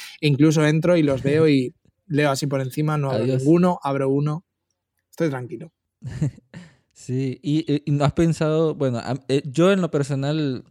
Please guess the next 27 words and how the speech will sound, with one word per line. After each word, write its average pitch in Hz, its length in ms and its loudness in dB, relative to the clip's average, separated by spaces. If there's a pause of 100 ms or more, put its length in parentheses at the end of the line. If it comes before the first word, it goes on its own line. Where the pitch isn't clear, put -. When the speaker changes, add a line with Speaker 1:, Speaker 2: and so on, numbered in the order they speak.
Speaker 2:
a 113 120 -4
veces 123 240 0
yo 131 100 2
me 127 140 2
digo 123 360 4
y 120 80 -4
me 123 140 2
hago 131 120 4
esta 131 220 -2
pregunta, 120 520 -2 (720)
"¿será 113 240 -4
que 147 100 -4
me 156 60 0
estoy 127 180 -2
presionando 123 640 -4
demasiado?". 117 920 -2
Este, 117 1300 -4
es 131 120 -2
una 160 200 4
pregunta 143 440 2
que, 120 400 -2
eh, 73 200 -6 (200)
a 113 100 -6
veces 127 260 -2
me 127 140 0
digo 127 400 2 (460)
porque 113 580 -6